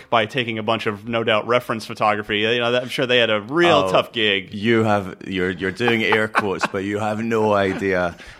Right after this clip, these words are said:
Speaker 2: Um, they always seem like, um, they seem like the, yeah, I, I get why you, why you air quote there. It
Speaker 1: Yeah.
Speaker 2: seems like, like a great gig to get.
Speaker 1: <laughs>
Speaker 2: Um, those research trips, uh, whether they've been to Colorado in the first game
Speaker 1: Yeah.
Speaker 2: or France and Italy in the second one, and particularly Australia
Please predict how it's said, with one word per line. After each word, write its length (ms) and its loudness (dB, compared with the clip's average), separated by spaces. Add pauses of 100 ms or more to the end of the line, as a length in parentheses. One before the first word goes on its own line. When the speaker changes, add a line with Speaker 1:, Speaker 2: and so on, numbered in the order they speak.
Speaker 2:
Um, 260 0
they 120 2
always 300 4
seem 280 0
like, 340 -2
um, 420 -2 (260)
they 100 0
seem 180 -4
like 180 -2
the, 280 -4
yeah, 120 -4
I, 220 2
I 40 0
get 180 0
why 120 2
you, 200 -2
why 160 -2
you 180 -2
air 200 -2
quote 320 -8
there. 140 -4
It 120 -6
Speaker 1:
Yeah. 220 4
Speaker 2:
seems 100 -4
like, 240 -2
like 260 0
a 120 -2
great 580 0
gig 280 -2
to 120 -8
get. 440 0
Speaker 1:
<laughs> 40 -16 (240)
Speaker 2:
Um, 380 0
those 220 2
research 380 0
trips, 360 -2
uh, 200 -6
whether 280 2
they've 140 -2
been 160 0
to 80 -12
Colorado 580 2
in 60 -4
the 60 -8
first 280 -6
game 280 0
Speaker 1:
Yeah. 160 2
Speaker 2:
or 40 -10 (300)
France 340 0
and 80 -2
Italy 200 -2
in 60 2
the 40 -4
second 260 -2
one, 60 -4
and 100 -8
particularly 760 0
Australia 640 2